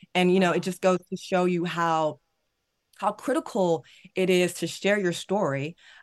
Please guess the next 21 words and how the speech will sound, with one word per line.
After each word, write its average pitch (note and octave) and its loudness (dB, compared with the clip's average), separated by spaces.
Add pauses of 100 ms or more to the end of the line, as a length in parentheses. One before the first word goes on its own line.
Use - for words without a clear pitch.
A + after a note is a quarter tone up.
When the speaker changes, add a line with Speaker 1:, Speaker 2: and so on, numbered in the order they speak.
Speaker 1:
um, D#3+ 0
and F#3+ 2
let D4+ 2
our B3+ 4
members D3 -2
of C3+ -10
Congress C#3+ -6
know, C#3+ -2
let E3+ 0
our D3 2
champions D#3+ -4
know, D3 -4
let E3 -4
our E3 2
leaders D#3 -2
know D3 -2
that D3 -4 (640)
paid G#3 0
leave F#3+ 2
is E3 -2
necessary. C3 -6